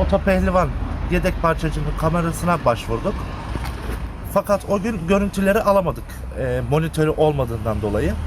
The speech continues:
E, monitörü olmadığından dolayı. Daha sonra hemen yüz elli beşe bildirdik. E, emniyet güçlerimiz geldi. E, olay yerinde incelemeler yaptı.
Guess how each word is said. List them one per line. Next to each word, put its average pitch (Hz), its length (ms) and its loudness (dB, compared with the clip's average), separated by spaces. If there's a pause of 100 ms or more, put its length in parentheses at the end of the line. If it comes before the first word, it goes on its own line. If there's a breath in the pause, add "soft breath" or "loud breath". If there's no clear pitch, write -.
(320)
E, 127 120 0 (100)
monitörü 156 400 2
olmadığından 120 720 0
dolayı. 110 320 0 (880)
Daha 214 200 2
sonra 214 260 0
hemen 226 260 2
yüz 208 240 0
elli 214 200 2
beşe 208 320 2 (120)
bildirdik. 95 400 -2 (1300)
E, - 1700 -2
emniyet 196 300 0
güçlerimiz 180 420 0
geldi. 175 380 2
E, 147 340 2
olay 170 260 2
yerinde 170 480 2 (840)
incelemeler 165 600 4 (160)
yaptı. - 320 0